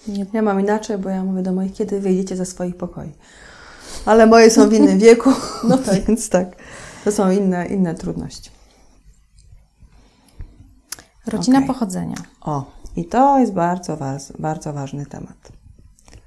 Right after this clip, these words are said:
Speaker 2: Czyli rodzina pochodzenia wyświetla nam naszą rolę w systemie.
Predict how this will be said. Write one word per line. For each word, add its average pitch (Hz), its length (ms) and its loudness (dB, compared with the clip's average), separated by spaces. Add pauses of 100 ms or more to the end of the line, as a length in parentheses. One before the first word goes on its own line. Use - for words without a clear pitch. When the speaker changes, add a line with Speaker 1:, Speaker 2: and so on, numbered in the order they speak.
(920)
Speaker 2:
Czyli 180 140 -6
rodzina 240 300 4
pochodzenia 208 540 0
wyświetla 190 520 -4
nam 165 200 -4
naszą 165 360 -6
rolę 147 260 -6
w 147 60 -16
systemie. 131 600 -10